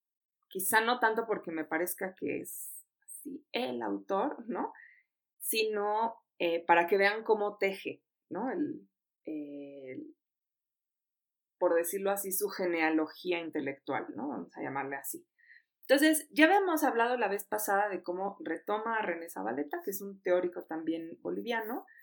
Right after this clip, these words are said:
y retoma esta idea muy interesante de lo abigarrado, o sea, de estudiar la sociedad boliviana como una sociedad abigarrada. Ya les había explicado también cómo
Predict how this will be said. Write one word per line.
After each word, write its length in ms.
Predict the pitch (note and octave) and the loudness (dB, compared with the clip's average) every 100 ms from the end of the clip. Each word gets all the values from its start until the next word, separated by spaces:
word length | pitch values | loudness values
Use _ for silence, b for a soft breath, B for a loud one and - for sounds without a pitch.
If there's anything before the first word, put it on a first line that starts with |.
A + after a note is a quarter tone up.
| B B - _ _ _ | B B -20 _ _ _
y 180 | B3 C4+ | 0 2
retoma 400 | C4 C4 C4+ D4+ | 2 6 6 6
esta 260 | D4 - C4+ | 4 4 2
idea 400 | A#3+ A#3 G#3 G3+ | 2 0 0 -2
muy 200 | G3+ G#3+ | -4 -8
interesante 720 | G#3+ F3 E3 F3+ F3 F#3 G3 | -4 -2 -2 -4 -6 -4 -2
de 400 | F3 F3+ F#3+ - | 0 0 -4 -6
lo 140 | E3+ D#3+ | 0 2
abigarrado, 600 | D#3+ E3+ F#3+ A3+ A3 - | 2 2 4 4 4 2
o 320 | - _ - | -12 _ -6
sea, 160 | E3+ | 0
de 60 | E3+ | 0
estudiar 420 | E3+ F#3 G3 A3 | 0 -4 0 0
la 140 | B3 C4 | 0 -2
sociedad 480 | A3+ F#3 F3+ F3+ F3+ | -4 -2 0 0 -4
boliviana 640 | G3 D#3+ E3 E3 G#3+ - _ _ _ _ _ _ | -4 -2 -4 -4 -6 -8 _ _ _ _ _ _
como 680 | - G3+ G3+ G3 G3+ A#3 - _ | 4 4 4 0 0 -2 -8 _
una 240 | G3 G#3 | -2 0
sociedad 540 | G#3 G3 D#3+ D#3 D#3+ - _ | -2 -2 0 2 2 0 _
abigarrada. 680 | F#3 F3 D#3 - - - - - _ _ _ _ _ F3+ | -2 0 0 -2 -2 -4 -6 -18 _ _ _ _ _ 2
Ya 160 | G3+ | 2
les 140 | G#3 F#3+ | 4 0
había 140 | E3+ | -2
explicado 540 | D#3+ D#3 D3+ D#3+ D#3+ | -2 -4 -2 0 0
también 580 | D#3+ G3+ A#3 B3 C4+ D4 | -2 -4 -2 -2 -2 -4
cómo 520 | G#3+ G3+ G3+ G#3+ - | -4 -4 -4 -4 -6